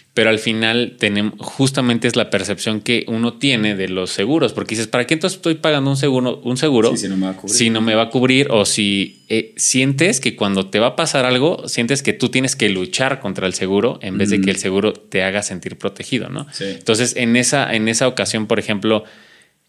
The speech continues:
Speaker 1: el que tuvo la culpa acepta con nosotros que la tuvo, pero después llega el ajustador y le dice, seguramente le dijo, "Pues di que no", o lo que sea, ¿no?
Speaker 2: Ujú.
Speaker 1: ¿Qué nos recomiendas o, o qué se puede hacer en ese caso?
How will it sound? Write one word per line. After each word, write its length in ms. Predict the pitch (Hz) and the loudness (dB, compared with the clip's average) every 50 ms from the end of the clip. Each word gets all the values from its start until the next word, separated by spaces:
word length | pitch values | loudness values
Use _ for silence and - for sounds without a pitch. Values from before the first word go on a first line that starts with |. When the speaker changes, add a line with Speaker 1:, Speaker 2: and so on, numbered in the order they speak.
| _ _ - | _ _ -2
Speaker 1:
el 600 | 120 117 110 104 104 101 98 98 95 98 98 95 | 2 2 4 4 4 4 4 4 4 2 2 2
que 100 | - 101 | 0 -2
tuvo 240 | - - 127 135 139 | 0 0 2 2 4
la 160 | 131 117 135 | 2 2 2
culpa 560 | - 131 120 - - 113 107 123 139 - - - _ _ _ _ _ _ _ _ _ _ - | 2 2 2 2 2 0 -2 -2 -4 -8 -14 -20 _ _ _ _ _ _ _ _ _ _ -4
acepta 760 | 98 95 92 - - 143 143 139 135 135 135 165 190 214 - | -2 -2 0 2 2 0 0 0 0 0 0 0 -2 -4 -4
con 180 | - 101 98 98 | -2 0 2 2
nosotros 400 | 95 95 - 113 - 123 120 - | 0 0 0 0 0 -2 -2 0
que 80 | - | 0
la 140 | 117 113 113 | 0 2 2
tuvo, 260 | - 131 123 131 135 | 4 4 4 4 4
pero 160 | 135 117 101 95 | 4 2 2 2
después 360 | 95 95 - - 117 110 107 | 2 0 -2 0 0 2 2
llega 180 | 117 113 120 | 2 2 4
el 100 | 117 107 | 4 2
ajustador 680 | 95 92 - - 95 - - 98 98 104 113 127 135 - | 2 0 -2 -8 -8 -2 0 2 2 4 4 2 2 0
y 200 | - - 101 95 | -2 -2 0 0
le 120 | 92 92 92 | 2 2 2
dice, 800 | 92 95 95 - - 107 101 101 101 101 98 98 95 - - - - - | 2 0 0 0 2 2 4 4 4 4 4 2 2 0 -2 -6 -10 -6
seguramente 540 | - - 98 95 95 95 95 95 92 - 95 | -4 -2 0 0 0 0 -2 -4 -4 -2 0
le 100 | 90 87 | 0 0
dijo, 640 | 90 87 - - 87 82 80 78 78 78 80 82 - - | 0 -2 -4 -6 -6 -6 -6 -6 -6 -8 -8 -10 -12 -12
"Pues 160 | - 95 95 | -12 -8 -4
di 120 | 120 139 139 | -4 -4 -2
que 140 | 135 147 | -2 0
no", 280 | 135 135 139 139 139 127 | 2 2 2 2 2 2
o 40 | 110 | 2
lo 120 | 101 101 98 | 2 0 0
que 80 | 110 - | -2 -2
sea, 300 | - 117 95 - - - - | -2 -2 -4 -6 -12 -10 -4
¿no? 140 | 117 117 110 | -2 -2 0
Speaker 2:
Ujú. 420 | 107 107 104 101 98 101 101 - | 2 2 2 2 2 0 -4 -2
Speaker 1:
¿Qué 160 | - 131 131 | 0 2 2
nos 160 | 135 143 131 | 2 2 2
recomiendas 800 | 127 120 - 107 104 107 113 117 117 117 117 117 117 117 - - | 0 0 -2 -2 -2 0 0 0 0 2 2 2 2 0 0 0
o, 60 | 101 98 | 0 2
o 560 | 98 98 98 95 69 95 95 95 92 92 - | 2 2 2 2 0 0 -2 -2 -4 -6 -6
qué 160 | - 120 117 | -2 0 0
se 140 | 113 - 131 | 0 0 -2
puede 160 | - - 113 | -2 0 -2
hacer 180 | 107 - 117 104 | 0 0 -2 -2
en 120 | 104 104 | -4 -4
ese 160 | 98 104 104 - | -6 -8 -6 -4
caso? 280 | 101 98 - - - | -6 -6 -6 -8 -18